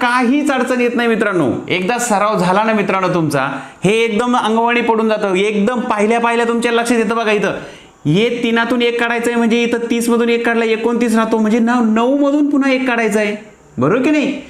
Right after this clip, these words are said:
म्हणजे तीस मधून ए-, एक काढायचं, इथं एकोणतीस राहतो, दोनच लिहा, इथं नऊ आहे ना, नऊ मधून एक काढायचा, नव्वद मधून एक काढला, एकोणनव्वद करून टाका आणि शेवटी दोन झालं. हे दुसरं उदाहरण आहे बघा, सातातून दोन गेले, राहिले पाच,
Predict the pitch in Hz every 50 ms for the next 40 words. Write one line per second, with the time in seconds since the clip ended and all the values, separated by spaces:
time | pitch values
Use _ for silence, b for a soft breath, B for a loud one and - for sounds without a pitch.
0 | B B B B 160 180 233 233 302 294 302 - 247 254 294 285 277 269 277 285
1 | 277 277 262 240 233 220 - 226 180 190 247 254 262 262 240 233 240 247 240 247
2 | 262 262 240 233 247 254 240 233 240 247 247 240 233 262 247 247 247 208 202 220
3 | 233 254 247 254 240 233 226 226 208 220 208 262 240 226 240 262 285 277 262 247
4 | 240 254 - 254 - 151 180 220 247 254 262 254 269 269 262 262 262 262 247 240
5 | 233 220 233 214 196 202 208 220 240 233 240 254 262 254 247 233 240 226 208 196
6 | 196 - B B B B B B B - 196 226 226 233 254 254 247 262 247 254
7 | 262 247 240 240 233 226 220 226 226 208 220 247 240 226 240 226 190 185 180 180
8 | 175 190 208 202 190 180 180 196 190 185 190 185 208 202 196 196 190 185 180 180
9 | 170 165 151 143 143 185 240 262 B B B B B B B - - - - 175
10 | - 220 208 233 233 233 208 220 220 226 220 214 220 220 226 226 214 202 196 190
11 | 180 175 - - - 165 143 151 175 147 -